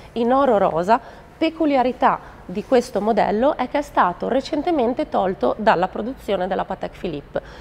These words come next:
quindi tanti collezionisti che erano in lista d'attesa per averlo, ahimè, sono rimasti a bocca asciutta e appunto il, l'attuale valore si aggira sopra ai duecentomila euro. Questo modello in particolare presenta già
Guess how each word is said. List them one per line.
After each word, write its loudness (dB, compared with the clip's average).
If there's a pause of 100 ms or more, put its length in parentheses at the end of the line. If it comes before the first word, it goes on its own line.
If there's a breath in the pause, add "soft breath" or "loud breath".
(160 loud breath)
quindi 0
tanti 0
collezionisti -2
che -12
erano -8
in -4
lista -4
d'attesa -2
per -6
averlo, -2
ahimè, 2 (280 loud breath)
sono 0
rimasti 0 (240 loud breath)
a -2
bocca -2
asciutta -8 (380 loud breath)
e -2
appunto -2
il, 2
l'attuale 2
valore 0 (200)
si -8
aggira -2
sopra -2
ai -2
duecentomila -4
euro. -6 (560 loud breath)
Questo 2
modello 6
in 0
particolare 2
presenta 0
già 4